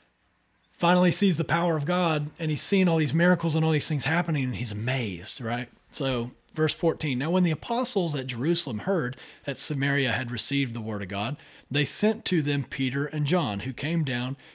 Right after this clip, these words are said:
and prayed for them that they might receive the Holy Spirit." And this is something to, to catch on to, for he had not yet fallen on any of them, but they had only been baptized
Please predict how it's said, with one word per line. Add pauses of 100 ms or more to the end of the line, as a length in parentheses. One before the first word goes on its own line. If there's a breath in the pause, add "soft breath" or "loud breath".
(120)
and
prayed
for
them
that
they
might
receive
the
Holy
Spirit." (220 loud breath)
And
this
is
something
to,
to
catch
on
to, (560 loud breath)
for
he
had
not
yet
fallen
on
any
of
them, (320 soft breath)
but
they
had
only
been
baptized